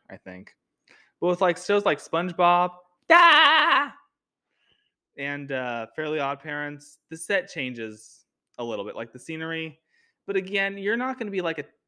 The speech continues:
five-year-old like, "Hey, that's not right." I mean, my sister pointed it out once, but it made literally no difference whatsoever. I'm just like, "Huh, yeah.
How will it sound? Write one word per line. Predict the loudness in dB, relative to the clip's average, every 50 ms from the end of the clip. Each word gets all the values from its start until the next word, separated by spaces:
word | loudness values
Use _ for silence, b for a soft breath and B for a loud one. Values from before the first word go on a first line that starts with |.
| _ _ -6
five-year-old | -4 -4 -2 -4 -4 -4 -6 -6 -6
like, | -6 -8 -8 _ _
"Hey, | -4 -2 0 0 0 -2 -2 -4 -8 b b b b b _ _
that's | 4 4 4 4 4 0 -4
not | -6 -4 -2 -2 -2 -2 0
right." | 2 4 4 4 4 4 2 0 -4 -8 -10 -16 -20 -18 _
I | -12 -10
mean, | -8 -6
my | -6 -8
sister | -8 -8 -10 -8 -6 -8 -6
pointed | -6 -4 -4 -2 -2 0
it | 0 2
out | 2 2 0 -2 -6
once, | -10 -8 -6 -4 -2 -2 -2 -4 -4 -8 -10 -14 _ -20 -20 -20 -20 -20 _ _ _ _ _ _ _ _ _ _ _ _ _ _ _ _ _ _ _ _ _ _ _ _ _ -8
but | -4 -2 0 0
it | 0 0
made | 0 -2 -2 -2 -4 -4
literally | -4 -4 -4 -4 -4 -6 -6
no | -6 -6 -6 -6
difference | -6 -8 -10 -12 -16 -18 -14 -14
whatsoever. | -14 -12 -12 -12 -12 -10 -10 -12 -12 -14 -14 -16 _ _ _ -16
I'm | -14 -12 -10
just | -8 -8
like, | -10 -8
"Huh, | -8 -8 -8 -8 -8 -10 -14 _ _ _ _ _ _ _ _ _ _ _
yeah. | -6 -4 -2 -2 -2 -4